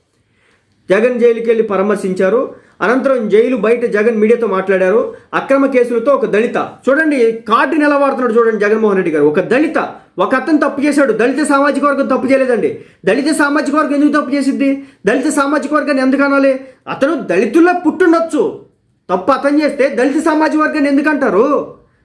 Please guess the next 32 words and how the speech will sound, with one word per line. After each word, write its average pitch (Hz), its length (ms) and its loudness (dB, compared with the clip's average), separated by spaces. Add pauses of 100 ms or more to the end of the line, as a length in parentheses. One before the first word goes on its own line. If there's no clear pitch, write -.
దళిత 285 240 0
నేతగా 285 320 0
ఎందుకు 277 240 2
చెప్తారు? 262 720 0 (480)
అతను 247 220 -2
ఒక, 294 320 -2 (520)
ఒక - 100 -4
పార్టీ 240 320 -2
లీడర్ 302 260 2
అని 311 180 0
చెప్పుకోండి, 214 300 0
వైసీపీ 262 340 0
పార్టీ 254 300 -2
లీడర్ 294 200 -2
అని 277 160 0
చెప్పుకోండి. 240 460 -2 (920)
అంతే 151 240 2
తప్ప 202 520 -2 (260)
దళితులు 240 380 2
ఎందుకు 302 260 2
తప్పు 226 120 -6
చేసినట్టు, 214 440 -2
లేకపోతే 330 280 0
దళితులంతా 277 480 0
కూడా 277 140 0
వైసీపీతో 254 460 0
అంటగలుగుతారు? 214 480 2
ఎందుకు 247 200 0
అంటగలుగుతారు? 143 520 -2 (260)
అన్ని 180 160 2
పార్టీల్లో 262 420 0
ఉంటారు. 226 500 -4